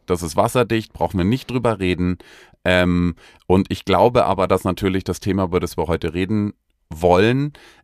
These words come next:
äh, durchaus etwas ist, wo noch ganz viel im besten Sinne Gesprächsbedarf da ist, weil einfach, ähm, du da auch eine sehr wichtige Rolle einnimmst. Aber erzähl mal bitte,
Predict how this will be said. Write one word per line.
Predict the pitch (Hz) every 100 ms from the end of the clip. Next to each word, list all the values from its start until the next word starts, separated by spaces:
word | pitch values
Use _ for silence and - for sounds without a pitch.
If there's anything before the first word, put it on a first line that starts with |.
| -
äh, | 95
durchaus | - 120 120 - 95
etwas | - - 92
ist, | - 95 92
wo | 90
noch | 92 87
ganz | - 95 113 -
viel | - 104 98 98
im | - 92
besten | 98 - 95
Sinne | 92 85
Gesprächsbedarf | 82 - - 87 - - 73 71
da | - 76 71
ist, | 69 -
weil | 80 80
einfach, | 85 87 82 82 - -
ähm, | - 82 82 82 82
du | 90
da | 90 85
auch | - -
eine | 82
sehr | 87 82
wichtige | 80 - 82
Rolle | 76 80 80 -
einnimmst. | 67 69 69 71 80 - _ - - -
Aber | - 92
erzähl | 78 - 101 90 123
mal | 151 139 139
bitte, | - 127 - 139 135